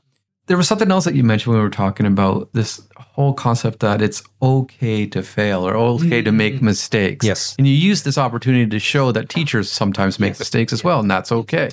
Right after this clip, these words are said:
Speaker 2: Yes.
Speaker 1: Uh, can you explain a little bit about that?
Speaker 2: Mm-hmm, mm-hmm. Uh, right. I think I wanted to give everyone, uh, the context, okay, offer the context.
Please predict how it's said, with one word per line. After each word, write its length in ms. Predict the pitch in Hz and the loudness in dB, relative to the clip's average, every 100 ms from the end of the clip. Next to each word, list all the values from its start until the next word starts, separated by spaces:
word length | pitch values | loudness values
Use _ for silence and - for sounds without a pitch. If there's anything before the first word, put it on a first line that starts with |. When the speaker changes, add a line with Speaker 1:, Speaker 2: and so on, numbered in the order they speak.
| - - - | -8 -12 -6
Speaker 2:
Yes. 220 | 110 - | -4 0
Speaker 1:
Uh, 160 | 147 147 | 0 2
can 160 | 143 | 2
you 100 | 143 | 2
explain 420 | 139 - - 151 139 | 2 0 0 2 4
a 20 | |
little 200 | 120 101 | 2 0
bit 160 | 104 - | -2 -4
about 240 | - - | -4 -4
that? 300 | 95 82 - | -2 -2 -2
Speaker 2:
Mm-hmm, 400 | - 113 123 135 | -6 -8 -6 -2
mm-hmm. 180 | 117 127 135 _ - _ _ - | -2 -2 -6 _ -20 _ _ -2
Uh, 180 | 135 113 | -2 0
right. 280 | 131 110 - - | -2 -2 -6 -4
I 240 | 135 135 139 | -2 2 2
think 200 | 233 240 | 2 2
I 180 | 120 113 - | 2 0 0
wanted 340 | 139 135 135 | 0 2 0
to 80 | 123 | -4
give 240 | 98 104 104 | -4 -4 -2
everyone, 480 | 101 95 92 92 - | -4 -4 -6 -10 -8
uh, 160 | 101 92 | -6 -4
the 80 | 135 | -4
context, 760 | - 123 - - - - - | -2 0 0 -4 -4 -6 -6
okay, 300 | - 107 - 120 | -4 -2 0 0
offer 240 | 117 - | 0 -2
the 80 | - | -4
context. 640 | - 113 - - - | -2 -4 -4 -12 -14